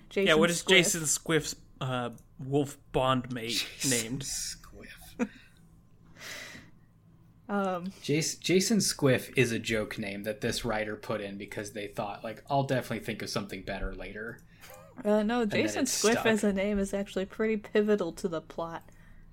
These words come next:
Speaker 3: Oh, well, all right. What do I know?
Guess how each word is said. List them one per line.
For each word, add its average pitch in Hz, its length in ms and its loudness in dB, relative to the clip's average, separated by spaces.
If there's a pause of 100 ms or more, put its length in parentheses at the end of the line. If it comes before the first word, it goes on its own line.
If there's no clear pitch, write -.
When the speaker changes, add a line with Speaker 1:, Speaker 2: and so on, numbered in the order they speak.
(560)
Speaker 3:
Oh, 107 540 -2 (300)
well, 131 500 2
all 127 120 2
right. 113 340 0 (220)
What 120 120 -2
do 123 80 0
I 123 160 0
know? 107 260 -6